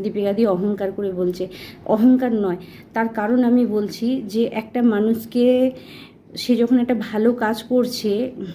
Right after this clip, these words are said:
তাকে হ্যারাসমেন্ট করার কোনো মানে হয় না। আর প্লিজ কেউ পার্সোনাল লাইফে এন্টার করার চেষ্টা করবেন না, আমি বারবার বারণ করছি আপনাদেরকে।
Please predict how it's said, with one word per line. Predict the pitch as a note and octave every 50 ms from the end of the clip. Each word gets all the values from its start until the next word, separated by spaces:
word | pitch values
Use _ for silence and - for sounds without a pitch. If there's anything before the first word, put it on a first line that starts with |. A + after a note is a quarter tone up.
| - - - - - - - - -
তাকে | G#3 G#3 A3+ A3+
হ্যারাসমেন্ট | G#3+ G#3 G3 G3+ G3+ - A3 A3+ G#3+ -
করার | G#3+ G#3 G#3 G3+
কোনো | G3+ G#3 G#3 G3+
মানে | G3+ G3 F#3 F3+ F3+ F#3
হয় | F#3+ F3+ F3+ F3+
না। | F3 F#3 F#3 F#3 - - - - - -
আর | - G3 F3+ - - - -
প্লিজ | - A3 A3 G3+ E3+ - - - - - - - - - - -
কেউ | A#3+ B3 B3 B3 B3
পার্সোনাল | A#3 G#3 G3+ G3+ - B3+ B3 B3 B3 B3
লাইফে | A#3+ A#3+ A#3 A3+ A#3 A#3 - B3 B3
এন্টার | A#3+ A3+ A3 G#3+ A3 G#3+ G#3
করার | G#3 G#3 G#3 G#3 G#3+ A3
চেষ্টা | - G#3 G3 - - G3+
করবেন | G3 F#3+ F#3+ F#3 F3+ F3 F#3 F3
না, | F3+ F3+ F3+ F3+ F3+ F3+ - - -
আমি | F3 F#3 G3
বারবার | F#3+ F#3 F#3+ F3 F3+ F3+ G3 A3+ A#3+ A#3
বারণ | A3+ G#3 G3 F#3+ G3+ F#3
করছি | F#3 F3+ F3+ - F#3 F#3
আপনাদেরকে। | F3+ F3+ F#3+ F#3 F3+ F#3 F3+ - G3 F#3